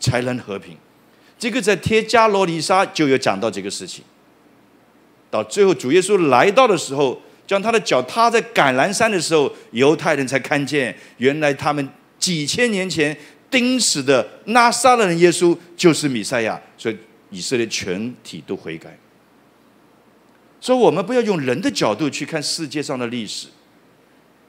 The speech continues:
犹太人他不愿意让一步，他们几千年来告诉他们，你让一步，他们就没有退路。所以你杀我一个，我就杀你一百个，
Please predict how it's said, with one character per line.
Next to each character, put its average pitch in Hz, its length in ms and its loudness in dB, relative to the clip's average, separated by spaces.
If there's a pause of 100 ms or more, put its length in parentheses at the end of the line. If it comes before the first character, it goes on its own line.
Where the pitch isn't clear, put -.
(260)
犹 226 240 2
太 262 220 0
人 175 140 -2
他 214 120 -6
不 262 160 -6
愿 262 180 0
意 226 140 -4
让 240 220 2
一 240 40 -2
步， 208 220 -8
他 208 180 0
们 220 140 -4
几 170 220 -8
千 233 200 -4
年 214 160 -4
来 180 120 0
告 196 200 0
诉 175 80 -6
他 185 140 2
们， 170 160 -2 (160)
你 165 240 -6
让 233 220 2
一 214 100 -4
步， 190 160 -2
他 170 140 -2
们 175 60 -4
就 170 60 2
没 143 200 -4
有 208 100 2
退 139 240 -2
路。 123 220 -6 (800)
所 - 160 -4
以 247 40 0
你 165 140 -2
杀 226 280 4
我 156 180 4
一 175 100 -6
个， 170 140 0
我 127 120 0
就 143 80 -2
杀 170 220 0
你 131 80 -4
一 151 80 -2
百 107 240 -2
个， 90 120 -12